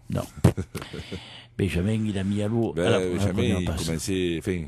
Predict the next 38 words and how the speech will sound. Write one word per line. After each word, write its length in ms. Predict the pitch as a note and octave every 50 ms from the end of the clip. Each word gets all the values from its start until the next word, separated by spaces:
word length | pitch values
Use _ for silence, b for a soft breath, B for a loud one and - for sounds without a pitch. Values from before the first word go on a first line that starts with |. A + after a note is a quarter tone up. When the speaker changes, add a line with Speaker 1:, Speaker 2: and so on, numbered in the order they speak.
| C2 C#2
Speaker 2:
il, 440 | C#2 C#2 D2 C#2 C#2+ D2 C#2+ C#2 C2+
il 60 | C#2
a 40 | C#2+
été, 300 | C#2+ - - D#2 D2+ D2
euh, 340 | C#2 C#2 C2+ C2+ B1 B1+ C2 -
comme 220 | - C#2 C#2 C#2+ C#2
tout 120 | - D2+
le 80 | C#2+ C#2+
long 60 | C#2+
de 60 | C#2
la 60 | C2+
saison, 360 | - D#2+ F2 F#2+ G#2 G#2 G2
il 120 | E2 C2+ B1+
a 40 | B1+
été, 180 | B1+ - C2+ C2+
euh, 260 | C2+ C2 B1+ B1+ B1 A#1+ A#1+ A#1+ A#1+ A#1+ A#1+ A#1+ A#1 A#1+ B1
monsieur 200 | C2 - - D#2+
formidable, 420 | - C#2+ D2 F2+ A#2 B2 F#2 D2+ C#2+
quoi. 340 | - C#2+ C2+ C2+ C2 B1+ B1+
Speaker 1:
Ah 140 | - D#2+ D2 C#2+
oui. 100 | D2+ D#2 D2+ D2 D2 D2 C#2 - - - - - - - -
Speaker 2:
C'est, 120 | - - -
c'est, 160 | - - C2
c'est, 220 | - - - C#2 C2+ C2+ C2+ C2+ C2 C2 C2 B1+ C#2+
c'est 160 | - - C2+
un, 40 | C#2 C2+ C2 B1+ A1+ A#1+ C2 C2 - - - -
un 20 | B1+
grand 160 | A#1 A#1 C2+
shooter. 260 | C#2+ G2 G#2 E2+ E2 F2+ - - - - -
Speaker 1:
Oui, 160 | D#2 F2 E2+
Speaker 2:
Un 40 | D2 C2+
Speaker 1:
c'est 160 | D#2+ E2 G#2 -
Speaker 2:
grand, 80 | G2 F2+
Speaker 1:
un 40 |
grand 180 | F2 E2+ - G2
Speaker 2:
ouais, 40 | G#2 G#2
Speaker 1:
monsieur, 220 | F#2 C#2+ C#2+ D2
Speaker 2:
ouais. 60 | C#2+